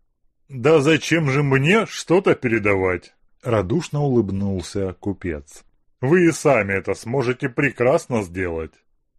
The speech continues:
И позвонил в колокольчик. «Передайте господам из лейб-жандармерии, что мы закончили, и Сергей Юльевич уже совершенно свободен»,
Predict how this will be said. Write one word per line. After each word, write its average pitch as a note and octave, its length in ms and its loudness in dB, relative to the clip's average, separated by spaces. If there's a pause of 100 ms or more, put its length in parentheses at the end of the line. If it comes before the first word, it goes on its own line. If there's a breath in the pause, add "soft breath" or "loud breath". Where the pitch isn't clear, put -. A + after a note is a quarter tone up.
(200)
И F3+ 80 -2
позвонил G#2 960 -2 (220)
в - 60 -20
колокольчик. F2+ 880 -4 (880)
«Передайте D#3+ 500 2
господам C#3 800 2
из G#2 140 -4
лейб-жандармерии, B2+ 1000 2
что C3+ 200 0
мы C3+ 160 0
закончили, E3+ 840 4
и G3 280 -2
Сергей G#2+ 520 0
Юльевич D#3 760 0
уже D#3+ 300 0
совершенно A#2+ 840 0
свободен», E2+ 920 -2